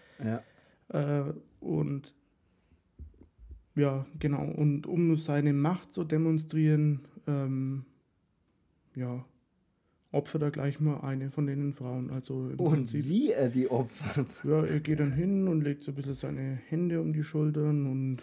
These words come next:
Speaker 2: ja, sagt dann noch was, nimmt dann ein Messer und schneidet ihr einfach den Hals auf. Aber einfach so,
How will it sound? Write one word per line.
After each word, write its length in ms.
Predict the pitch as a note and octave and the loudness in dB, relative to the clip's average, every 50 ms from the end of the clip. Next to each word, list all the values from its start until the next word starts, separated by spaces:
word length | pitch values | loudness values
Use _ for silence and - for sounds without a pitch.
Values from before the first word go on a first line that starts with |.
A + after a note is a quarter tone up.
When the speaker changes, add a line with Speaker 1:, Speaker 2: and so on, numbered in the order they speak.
| - - - - - _ _ _ - | -12 -20 -20 -20 -20 _ _ _ -8
Speaker 2:
ja, 220 | B2+ B2+ C3 C3 C3 | -4 -4 -2 -2 -4
sagt 300 | - - C#3 C#3 - - | -4 -8 -8 -8 -4 -2
dann 80 | D#3 D3+ | 0 0
noch 120 | C#3+ C#3 | 0 0
was, 280 | C#3+ C#3 C3+ - - - | -4 -6 -8 -8 -12 -6
nimmt 240 | - C#3+ C#3 C3+ C#3 | -4 -2 -2 0 -2
dann 140 | C3+ B2+ B2+ | -2 -2 -2
ein 100 | A#2+ A#2+ | -4 -4
Messer 360 | B2 C3 C3+ - D#3 D3+ C#3 | -2 -4 -2 2 2 0 2
und 180 | C#3 C#3 C3+ B2+ | 0 -2 -4 -4
schneidet 340 | - C#3+ C#3 C3+ C#3 C3+ | -4 -2 -2 0 0 -2
ihr 120 | C#3 B2+ B2+ | -2 -2 -2
einfach 200 | C3 B2+ B2+ C3 | -4 -4 -4 -4
den 180 | C3 B2+ A#2+ | -6 -4 -6
Hals 200 | A#2+ A#2 B2 - C#3 | -6 -8 -10 -10 -10
auf. 120 | B2 B2 | -10 -8
Aber 180 | B2+ B2+ B2+ C#3 | -6 -6 -2 0
einfach 260 | D3 D#3 D#3 C#3 B2+ | 2 2 2 2 0
so, 240 | - - B2+ B2 | -4 -6 -6 -6